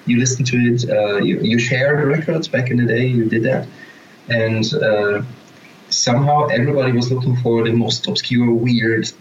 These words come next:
band never, no one ever has heard about. And that has been groundbreaking, cool times back in the days. And,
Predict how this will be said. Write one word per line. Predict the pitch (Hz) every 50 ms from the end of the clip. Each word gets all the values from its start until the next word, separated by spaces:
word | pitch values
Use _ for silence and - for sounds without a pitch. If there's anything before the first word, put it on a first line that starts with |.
| - - - -
band | - 110 113 113 117 117 117 117 123
never, | 120 113 110 113 117 110 110 101 - -
no | 127 123 131 139
one | 131 123 117 -
ever | 90 120 123 117
has | 117 113 110 110 -
heard | - 123 127 123
about. | 120 110 110 117 117
And | - 190 190 185 - - - - - - - - - - - - - - - - - -
that | - 123 123
has | 131 156 147
been | 151 139 131 123
groundbreaking, | 113 113 123 135 151 156 131 135 135 135 135 123
cool | 123 - 151 147 -
times | - 131 - - - - - 196 185 180 - - - - - - - - -
back | 110 - -
in | 95
the | 95 98
days. | 90 90 95 95 92 - - - - - _ - - - - - - - - - - - - - - 120
And, | 117 110 107 104